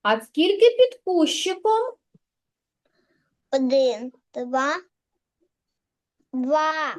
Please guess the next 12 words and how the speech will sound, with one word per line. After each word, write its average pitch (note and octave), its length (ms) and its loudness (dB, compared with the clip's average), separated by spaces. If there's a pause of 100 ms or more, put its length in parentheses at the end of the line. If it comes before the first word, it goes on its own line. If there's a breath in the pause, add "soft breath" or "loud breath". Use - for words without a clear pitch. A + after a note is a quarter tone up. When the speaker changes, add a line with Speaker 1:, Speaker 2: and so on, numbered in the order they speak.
(120)
Speaker 1:
Два. F#4+ 560 2
А E4 140 4
скільки G4 580 0
разом B3 760 2
курчаток? F#4 760 -2 (2000)
Speaker 2:
П'ять. D#4+ 460 -6 (420)
Speaker 1:
П'ять. A#3+ 600 -4 (240)
А G#3+ 100 -4
як A#3+ 280 0
же G#4+ 220 4
утворилось G4+ 600 0
п'ять? F#4+ 580 -2